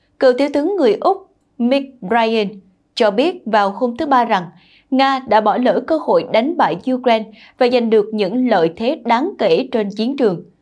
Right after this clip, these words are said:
Ông nói, Nga đã xây dựng được động lực chiến lược với các cuộc tấn công vào Ukraine trong sáu tháng qua. Tuy nhiên, họ phần lớn đã không khai thác được các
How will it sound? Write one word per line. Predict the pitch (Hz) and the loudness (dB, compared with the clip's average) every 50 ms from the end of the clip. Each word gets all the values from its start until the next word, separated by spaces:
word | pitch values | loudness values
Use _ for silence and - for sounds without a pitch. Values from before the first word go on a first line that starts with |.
| _ _ _ _ _ _ | _ _ _ _ _ _
Ông | - 247 254 254 | -2 0 2 2
nói, | 240 233 254 349 - - - _ _ _ _ _ _ _ | 2 2 0 -2 -4 -8 -14 _ _ _ _ _ _ _
Nga | 277 269 277 269 | 0 2 2 2
đã | 240 214 240 | 2 2 0
xây | 240 311 302 269 | 0 -2 -2 0
dựng | 262 247 196 180 202 208 | 0 0 0 0 0 0
được | 220 202 214 - - _ | -2 -2 -2 -6 -10 _
động | 233 233 208 - 202 226 | -2 -2 -2 0 0 0
lực | 233 220 233 233 - - | 0 0 0 -4 -6 -6
chiến | 254 269 370 392 | -4 -2 0 2
lược | 311 233 185 - - - _ _ _ _ | 2 2 2 0 -4 -10 _ _ _ _
với | 240 262 285 | -2 0 0
các | 381 415 403 | 0 -2 0
cuộc | - 254 - - - - | 0 -2 -2 -2 -4 -2
tấn | - 247 269 359 - | -2 0 0 0 0
công | 285 247 240 233 | 0 0 0 0
vào | 233 202 190 233 240 | -2 -4 -4 -4 -6
Ukraine | 240 247 247 233 233 226 220 - | -4 -2 0 0 0 -2 -4 -4
trong | - 220 220 214 | -4 -4 -4 -4
sáu | - - 233 233 | -6 -6 -6 -6
tháng | 240 285 311 320 | -6 -8 -8 -4
qua. | - 240 226 208 196 - - _ _ _ _ _ _ _ _ | -2 -2 -2 -2 -4 -10 -20 _ _ _ _ _ _ _ _
Tuy | 330 330 | 0 0
nhiên, | 302 302 311 302 277 277 - _ _ _ _ _ _ | 2 2 2 0 0 -4 -8 _ _ _ _ _ _
họ | - 262 247 262 | -4 -2 -2 0
phần | 254 233 | 0 0
lớn | 254 254 262 311 415 494 - _ | 2 2 0 0 -2 -6 -6 _
đã | 233 208 | -4 -2
không | 208 254 240 240 | 0 -2 -2 -2
khai | 240 240 233 | -4 -6 -8
thác | 233 - 339 392 381 285 | -4 -4 -4 -2 0 0
được | 233 208 - - - | 0 0 0 0 -2
các | - 359 | -4 -4